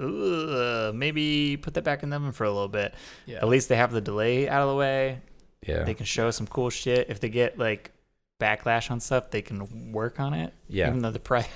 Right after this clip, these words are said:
Speaker 1: <laughs> they already
Speaker 3: Uh,
Speaker 1: know it, <laughs> that they're working on it.
Speaker 3: I, I think they're gonna make sure things are a lot more baked than that Halo Infinite one before they, <laughs>
Speaker 1: Uh,
Speaker 3: before
Speaker 1: yeah.
Speaker 3: they show it again.
Speaker 2: I, uh,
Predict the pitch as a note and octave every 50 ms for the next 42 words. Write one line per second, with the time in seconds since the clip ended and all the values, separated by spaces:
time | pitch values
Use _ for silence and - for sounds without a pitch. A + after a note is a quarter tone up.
0 | - - C#3 - - - - F3+ D3 - - F3 D#3 C#3 C#3+ - D#3 D3 A#2+ A#2+
1 | B2 C3+ C#3+ D3+ D#3 - - - D3 - - - D#3 D3 D3+ C#3 C#3 D3 D3+ D3+
2 | D#3+ E3 F3 F3+ F3+ - - B1 - - - B2+ C#3 D3 D3 C3 A#2+ A#2 A2+ A2
3 | G#2+ G#2 A2 G#2+ G2 - - - A2 G2+ - A#2+ A2 G#2 G#2 G2+ G2+ F#2+ F#2 F#2
4 | F#2 - - - A#2 G#2+ G#2 G2 F2+ - G#2 A2 G#2+ G2+ G#2 F#2+ A2 A2 A2+ G#2
5 | - F2+ F2+ G#2+ G#2+ G#2 G#2 G2+ G2 - A2 G2+ A2+ A#2 A2 G#2+ G#2+ G#2+ F2+ A2+
6 | A#2 A2+ - A#2+ A#2+ A2 A2 A2+ A2+ A#2 A#2 A2+ A2 - B2 A#2+ B2 B2 - C#3
7 | D3 - - - - - - G#2+ A2 G2+ G#2 A#2+ A2+ G2+ - - A2+ G#2+ G#2 G#2+
8 | G#2 G#2+ G#2+ G2+ - - C#3+ D3+ D#3 D#3 D3+ D3 D3 D3 C#3+ C#3+ C#3 C#3